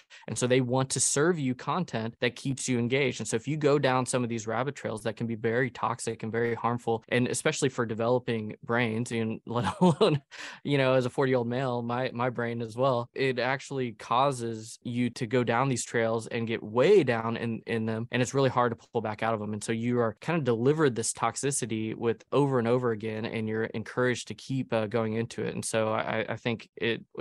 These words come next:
if you look at where tobacco was back, uh, in the sixties and, and some of those trails, it's very similar. As they, they were advertising to children. They wanted to get people addicted to the product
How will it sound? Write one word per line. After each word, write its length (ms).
if 160
you 100
look 280
at 240
where 220
tobacco 460
was 500
back, 400
uh, 320
in 140
the 60
sixties 600
and, 180
and 300
some 160
of 60
those 160
trails, 240
it's 140
very 240
similar. 300
As 120
they, 240
they 80
were 400
advertising 640
to 140
children. 380
They 80
wanted 420
to 80
get 160
people 360
addicted 280
to 80
the 60
product 420